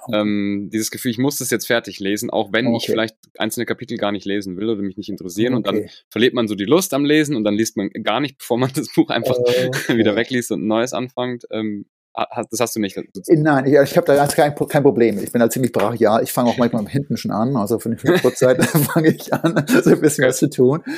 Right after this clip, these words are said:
Speaker 1: Und wenn's Interesse ist, dann, oder auch einige Seiten werden mal intensiver, anderes wird eben schnell durchgelesen.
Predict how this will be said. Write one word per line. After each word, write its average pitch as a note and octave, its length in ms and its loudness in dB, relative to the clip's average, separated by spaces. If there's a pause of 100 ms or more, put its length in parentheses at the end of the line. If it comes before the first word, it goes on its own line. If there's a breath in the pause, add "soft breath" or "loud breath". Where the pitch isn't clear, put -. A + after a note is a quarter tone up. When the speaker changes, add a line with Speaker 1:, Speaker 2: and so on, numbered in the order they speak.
(160 loud breath)
Speaker 1:
Und D3 120 4
wenn's D3+ 160 4
Interesse C#3+ 480 2
ist, C3+ 240 2
dann, B2 160 2
oder B2+ 300 2
auch - 120 -2
einige B2+ 300 0
Seiten B2 300 2
werden A#2 180 0
mal A2+ 140 -2
intensiver, A#2 580 0
anderes A#2 260 0
wird - 120 -4
eben G3+ 160 0
schnell G#3 200 -2
durchgelesen. - 600 -8